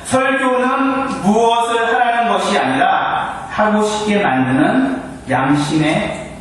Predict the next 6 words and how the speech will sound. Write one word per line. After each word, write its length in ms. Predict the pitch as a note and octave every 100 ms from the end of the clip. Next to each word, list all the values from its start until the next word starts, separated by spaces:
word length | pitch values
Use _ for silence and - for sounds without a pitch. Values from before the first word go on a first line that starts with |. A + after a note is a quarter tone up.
| - - - -
북체이다. 580 | - - - G#3+ - - - - - - - - - - - - - - - - - - -
울리는 400 | D3+ D#3+ F3 E3+
것은 560 | D#3+ - G#3 A#3 B3+ B3+ - - - -
너가 380 | B2+ C3 C3 B2+
아니라 440 | A#2+ A#2+ - - - - -
북이다. 380 | - D3+ D3+ C#3+